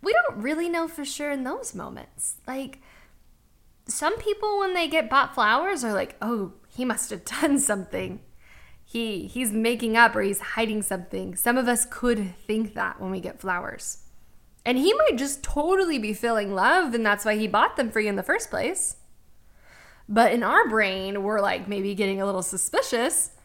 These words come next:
We're gonna feel anxious, right? We're not going to feel love. Or when he smiles at us, he might be smiling 'cause he feels love. But in our heads, we're like,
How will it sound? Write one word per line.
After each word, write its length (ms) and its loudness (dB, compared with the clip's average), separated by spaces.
We're 140 -6
gonna 140 4
feel 280 4
anxious, 680 -4
right? 380 -4
We're 160 2
not 280 6
going 300 0
to 60 -2
feel 260 -4
love. 580 0
Or 140 8
when 120 4
he 120 0
smiles 680 2
at 240 0
us, 300 0
he 120 -4
might 200 0
be 100 -2
smiling 360 -4
'cause 160 -8
he 100 -4
feels 220 0
love. 480 -2
But 160 -2
in 80 0
our 220 6
heads, 340 2
we're 120 0
like, 200 0